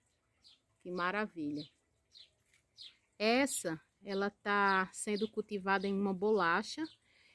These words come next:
Eu até mostrei, fiz um vídeo, né, na época que eu fui fazer esse replante. Olha só que belo enraizamento. Olha só. Olha que maravilha. Olha que abraço.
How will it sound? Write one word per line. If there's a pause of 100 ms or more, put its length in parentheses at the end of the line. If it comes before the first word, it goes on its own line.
(140)
Eu
até
mostrei,
fiz
um
vídeo,
né,
na
época
que
eu
fui
fazer
esse
replante. (560)
Olha
só
que
belo
enraizamento. (1300)
Olha
só. (1900)
Olha
que
maravilha. (640)
Olha
que
abraço.